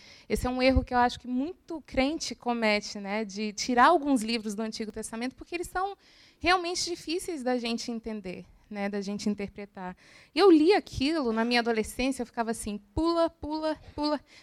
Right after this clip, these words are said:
Eu lia Gênesis, sim. Aí pula, pula, pula, pula, pula Salmos, sim. Provérbios, sim. Aí direto pros Evangelhos. Mas a verdade é que a Bíblia fala que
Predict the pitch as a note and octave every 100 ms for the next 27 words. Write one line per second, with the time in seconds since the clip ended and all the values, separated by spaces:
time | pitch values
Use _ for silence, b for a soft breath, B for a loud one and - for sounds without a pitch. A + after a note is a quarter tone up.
0 | B G#3 G#3+ G3+ F#3+ F#3+ A#3 C4+ D#4+ D4
1 | D#4+ - - - G3+ F#3 F3+ - - G3+
2 | - F4+ F4 E4+ D4+ D4 C#4+ D4+ D4+ C4
3 | - C#4+ C4 - D4+ D4+ - A3 A3 A#3+
4 | C#4+ - - _ - A#3 G3 F#3 - G#3
5 | A3+ C4 C4+ - - F#3 - G#3 G#3+ A#3
6 | A3 A3+ - A#3 B3 A#3+ B B B B
7 | A3+ A3+ B3 G#3+ G3 F#3 F#3+ - B B
8 | B B C4+ D4+ G4+ G4 D4+ B3+ A3 G3+
9 | A3+ D#4+ B3 F#3+ - A3+ C4 C4 - A3+
10 | G#3+ G3+ F#3+ A3 A3 G#3+ - G#3 C4+ D4+
11 | A3 - - A#3 B3